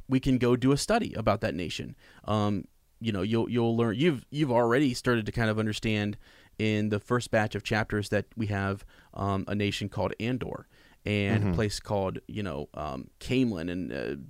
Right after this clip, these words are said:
Speaker 1: the Two Rivers and how does it fit in and the other villages around it. So those are things that we'll kind of study
Speaker 2: Tarn,
Speaker 1: along
Speaker 2: Tarn
Speaker 1: the way.
Speaker 2: Ferry.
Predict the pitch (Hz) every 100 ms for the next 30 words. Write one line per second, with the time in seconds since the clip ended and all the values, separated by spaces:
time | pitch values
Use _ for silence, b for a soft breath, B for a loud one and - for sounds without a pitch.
0 | - - 127 113 - 156 139 123 113 107
1 | 110 113 131 127 131 - 120 110 107 101
2 | 101 104 117 123 113 120 127 113 110 110
3 | 107 104 98 87 b b b - 131 123
4 | 147 139 123 113 113 104 101 113 95 -
5 | 110 107 101 - 120 107 110 107 113 107
6 | 101 104 95 90 90